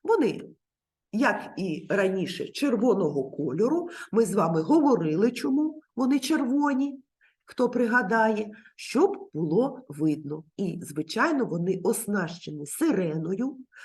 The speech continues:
яка сповіщає, що треба машинам дати дорогу пожежній машині,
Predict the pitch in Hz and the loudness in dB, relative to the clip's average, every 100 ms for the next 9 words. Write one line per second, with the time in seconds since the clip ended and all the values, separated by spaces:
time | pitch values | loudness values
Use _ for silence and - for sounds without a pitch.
0 | - 180 214 185 190 - 190 - - - | -4 0 2 0 -2 0 0 0 -6 0
1 | 226 330 320 320 - - - - 214 233 | 4 4 4 -2 -10 -20 -6 0 2 2
2 | 226 185 175 233 262 - 175 143 143 - | 2 2 -2 -2 -2 -2 -2 -4 -10 -12
3 | - 247 262 262 - 160 147 160 330 330 | 0 2 4 2 0 0 2 4 4 2
4 | 349 - - 175 165 180 240 233 233 226 | 0 -6 -4 -4 -2 -4 -4 -4 -8 -8
5 | 160 165 175 175 170 | -12 -8 -4 -4 -4